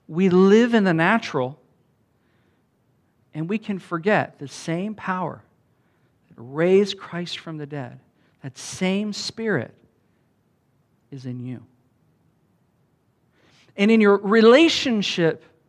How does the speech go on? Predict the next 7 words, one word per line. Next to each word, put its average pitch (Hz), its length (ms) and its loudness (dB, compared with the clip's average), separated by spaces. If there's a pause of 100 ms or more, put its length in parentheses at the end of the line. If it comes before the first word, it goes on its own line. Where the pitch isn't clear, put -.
(160)
with 160 220 -12
God, 135 400 -2 (680)
in 208 100 2
your 233 160 6
interaction 233 840 2
with 160 220 -2
God, 135 460 -4